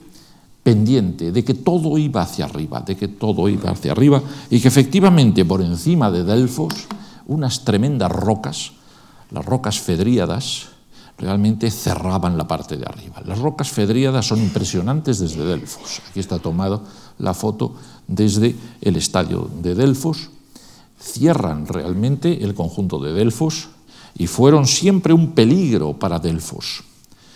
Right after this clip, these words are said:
en el sentido de que Delfos está en una zona, como toda Grecia, de carácter volcánico y cada X tiempo, cada X siglos, un terremoto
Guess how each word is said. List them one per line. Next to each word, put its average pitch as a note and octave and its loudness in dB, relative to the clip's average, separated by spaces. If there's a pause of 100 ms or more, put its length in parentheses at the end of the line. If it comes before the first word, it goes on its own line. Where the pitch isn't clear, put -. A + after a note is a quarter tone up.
(280)
en E2+ -2
el D#2+ -2
sentido C3+ 0
de C3+ 0
que A#2 0
Delfos C#3 0
está B2+ 0
en B2 0
una A#2 2
zona, A2+ 0
como D#2 -4
toda D#2+ -2
Grecia, C3+ 0
de F#2 -4
carácter D#3 -6
volcánico C3 0 (880)
y D3 6 (420)
cada F#2+ 2
X - -2 (160)
tiempo, A2 0
cada F2 -2
X F2 -2
siglos, F#2+ -2 (180)
un B2 4
terremoto F#2 0